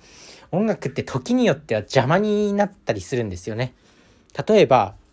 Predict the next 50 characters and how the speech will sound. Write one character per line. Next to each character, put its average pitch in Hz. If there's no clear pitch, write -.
な 120
ん 104
か -
こ -
う -
仕 -
事 143
に 147
集 143
中 147
し 143
た 165
い 151
っ -
て -
い 131
う -
時 143
に、 185
な 110
ん -
か 110
自 127
分 139
の 135
そ -
の 101
好 -
き -
な 139
曲 -
が 120
頭 120
の 147
中 147
で 110
何 120
回 160
も 117
こ -
う 104
リ 120
ピ 160
ー -
ト 165
し -
ち -
ゃ 160
っ 156
て、 -